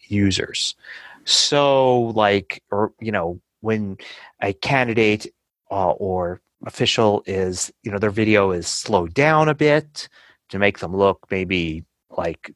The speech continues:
they're, you know, not as with it as they should be,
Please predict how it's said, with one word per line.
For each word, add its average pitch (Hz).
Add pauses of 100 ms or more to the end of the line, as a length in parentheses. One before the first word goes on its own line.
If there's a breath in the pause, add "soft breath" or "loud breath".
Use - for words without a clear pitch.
they're, 95 (160)
you 113
know, 76 (420 loud breath)
not 90
as 90
with 123
it 123
as 98
they 101
should 110
be, 107